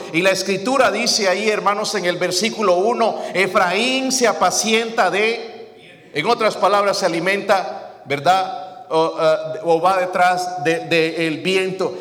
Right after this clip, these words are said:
El Señor, hermanos, es nuestro verdadero sustento. El Señor es nuestro verdadero sustento. Y si usted es salvo, usted lo sabe. Amén. Si, si usted es verdaderamente salvo, usted sabe que es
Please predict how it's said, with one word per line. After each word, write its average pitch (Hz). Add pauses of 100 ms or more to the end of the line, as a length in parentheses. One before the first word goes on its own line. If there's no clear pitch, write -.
(120)
El 170
Señor, 196
hermanos, 208
es 202
nuestro 185
verdadero 165
sustento. 170 (880)
El 180
Señor 202
es 208
nuestro 190
verdadero 170
sustento. 185
Y 160
si 170
usted 226
es 220
salvo, 208
usted 196
lo 180
sabe. 165 (1300)
Amén. 170 (1160)
Si, 208
si 208
usted 247
es 247
verdaderamente 208
salvo, 214
usted 190
sabe 202
que 202
es -